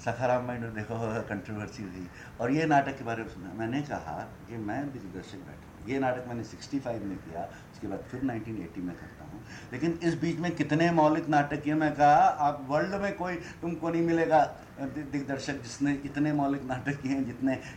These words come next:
मैंने किए हैं।" मैं कहा, "वो तो आप बड़े आसानी से, क्योंकि आपको इंटरेस्ट तो है नहीं, पार्टी में कुछ बात उछालनी है, कन्वर्सेशन के लिए आपने उछाल दिया।" मैं कहा, "काहे को हमारा वक्त बर्बाद करते हैं?"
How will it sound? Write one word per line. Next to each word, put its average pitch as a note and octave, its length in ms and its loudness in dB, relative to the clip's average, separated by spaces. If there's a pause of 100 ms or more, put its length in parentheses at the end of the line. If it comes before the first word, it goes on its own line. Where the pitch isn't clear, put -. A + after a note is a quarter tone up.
मैंने A2+ 280 0
किए G2 220 -6
हैं।" - 180 -16 (240)
मैं D#3+ 160 6
कहा, F3 120 6
"वो F3 340 4
तो G3 140 2
आप D3 420 6
बड़े A#2+ 160 -2
आसानी B2+ 440 2
से, C#3 120 -4
क्योंकि B2+ 280 -6
आपको A2+ 400 0
इंटरेस्ट A2+ 320 -6
तो C3+ 80 -4
है D#3+ 120 0
नहीं, E3 140 0
पार्टी A#2+ 320 0
में A#2+ 140 -6
कुछ A#2 120 -10
बात G#2 420 2
उछालनी G2+ 340 -2
है, B2 160 -4
कन्वर्सेशन A2 840 -4
के A2 80 -8
लिए G#2 100 -2
आपने F2+ 200 -4
उछाल G#2 240 -4
दिया।" C3+ 180 -10
मैं C#3 100 -8
कहा, C3 100 -6
"काहे A#2 240 -2
को D#3 80 -4
हमारा D3+ 260 -2
वक्त B2+ 280 -6
बर्बाद G2+ 240 -4
करते - 160 -14
हैं?" - 280 -16